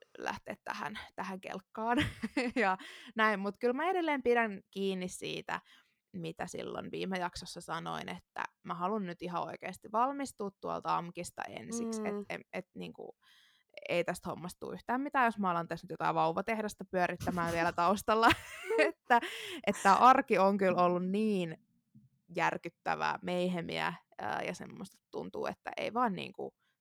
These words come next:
Speaker 1: vuorokaudessa tunnit riitä,
Speaker 2: Mm,
Speaker 1: niin sit
Speaker 2: mm.
Speaker 1: se, että mä vielä lähtisin stressaamaan jostain menkoista ja ovulaatioista ja testeistä ja kaikesta, niin se tuntuu tosi stressaavalta ajatukselta. Et mun pitäisi nyt jotenkin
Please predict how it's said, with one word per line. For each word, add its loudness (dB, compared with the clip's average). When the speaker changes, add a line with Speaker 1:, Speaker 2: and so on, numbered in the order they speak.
Speaker 1:
vuorokaudessa -4
tunnit -6
riitä, -8
Speaker 2:
Mm, -4
Speaker 1:
niin -4
sit -2
Speaker 2:
mm. -4
Speaker 1:
se, -2
että -6
mä -8
vielä -4
lähtisin -6
stressaamaan -6
jostain -6
menkoista -8
ja -6
ovulaatioista -6
ja -12
testeistä -10
ja -10
kaikesta, -6
niin -12
se -12
tuntuu -12
tosi -12
stressaavalta 0
ajatukselta. -4
Et -6
mun -6
pitäisi -4
nyt -10
jotenkin -6